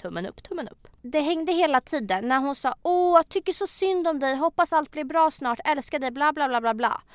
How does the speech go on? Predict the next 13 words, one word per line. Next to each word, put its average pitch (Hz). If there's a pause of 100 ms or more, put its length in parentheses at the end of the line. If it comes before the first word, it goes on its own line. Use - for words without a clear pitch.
(220)
Så -
låg 247
hon 254
alltså 202
med 214
mitt 233
ex -
samtidigt 277
som 233
hon 214
försökte -
trösta 277
mig. -